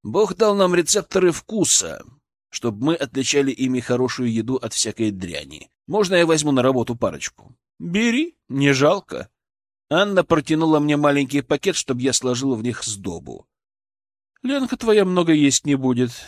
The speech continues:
а уж сейчас тем более». «Ну что вы делаете из наших отношений такое шоу?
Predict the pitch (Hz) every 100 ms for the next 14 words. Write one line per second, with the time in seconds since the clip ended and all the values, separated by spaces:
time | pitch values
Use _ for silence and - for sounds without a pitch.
0 | - _ _ - 147 147 139 - 143 135
1 | - 208 208 - 123 110 104 107 107 107
2 | 107 - _ _ _ _ _ _ _ _
3 | _ 104 110 - - - 117 143 143 135
4 | 117 127 131 123 123 120 123 123 117 120
5 | 123 113 107 107 104 135 110 107 - 87
6 | 78 -